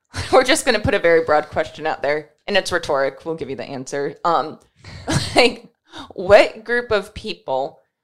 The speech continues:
wants to keep an eight-year-old looking like they're eight? Put them on puberty blockers so he or she looks like she's eight. They're eight. What group of people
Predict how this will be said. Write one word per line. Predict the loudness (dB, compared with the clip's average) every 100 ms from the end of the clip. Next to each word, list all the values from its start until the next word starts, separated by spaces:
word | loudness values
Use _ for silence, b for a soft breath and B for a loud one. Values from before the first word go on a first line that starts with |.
| _
wants | -2 -2 -2
to | -6 -6 -6
keep | -8 -12 -8
an | -8 -6
eight-year-old | -6 -4 -2 -4 -4 -8
looking | -10 -8
like | -10 -10 -8
they're | -8 -6
eight? | -10 -14 -18 -20 _ _ _ _
Put | -8
them | -4
on | -4
puberty | -4 -8 -8 -6
blockers | -6 -4 -6
so | -6 -6
he | -6 -8
or | -8
she | -8 -12
looks | -12 -10
like | -12
she's | -10 -12
eight. | -12 -14 _ _ _ _ _ _
They're | -8 -6
eight. | -10 -12 _ _ _ 0
What | 0
group | 2 0
of | 0 0
people | -2 2 0 0